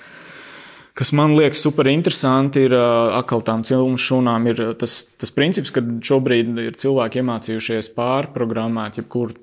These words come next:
mēs paņemam no tevīm šūnu, mēs viņu varam pārprogrammēt pa cilmu šu-, teiksim, mēs paņemam ādas šūnu, mēs pārprogrammējam pa cilmu šūnu, un tad mēs varam jebkuru tavu šūnu uztaisīt no tās šūnas. Un, ā, tagad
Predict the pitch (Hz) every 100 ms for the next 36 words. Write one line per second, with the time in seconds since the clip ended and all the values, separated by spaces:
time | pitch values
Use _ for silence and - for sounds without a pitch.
0 | _ 120 110 123 120 113 107 104 113 113
1 | - 208 226 190 160 - - 135 139 139
2 | 131 127 127 113 120 131 135 113 113 113
3 | 107 - - 185 208 190 - - 139 131
4 | 120 120 123 120 107 104 117 127 160 -
5 | 220 208 139 - 123 127 113 104 101 104
6 | 110 - 180 214 - 208 185 139 131 147
7 | 131 - 120 120 113 139 135 127 113 -
8 | 120 110 101 - 117 113 - - - 117
9 | 104 104 - - - - - _ - -
10 | - - _ - 120 120 123 120 113 113
11 | 107 123 123